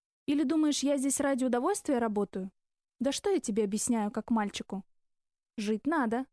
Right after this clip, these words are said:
согласился он. «А ты живи со мной. Плюнь на все это. Будешь жить со мной, в театре в своем играть». Музыка так гремела,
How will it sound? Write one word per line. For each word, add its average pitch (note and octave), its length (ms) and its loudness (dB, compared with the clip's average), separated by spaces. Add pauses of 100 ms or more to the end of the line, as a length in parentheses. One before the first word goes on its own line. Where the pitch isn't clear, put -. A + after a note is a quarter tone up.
согласился A#3+ 680 0
он. G#3+ 180 -2 (920)
«А A3 100 -4
ты B3+ 120 0
живи B3+ 220 2
со B3+ 160 2
мной. G#3+ 380 2 (800)
Плюнь D4 240 4
на A3+ 100 4
все - 220 -4
это. G3 300 -4 (640)
Будешь C#4 240 2
жить D4+ 180 2
со - 140 2
мной, A#3 360 2 (120)
в - 100 -16
театре C4 380 0
в - 40 -2
своем A#3 360 2
играть». G#3 340 -2 (680)
Музыка B3 380 0
так A#3 200 -2
гремела, A3+ 560 2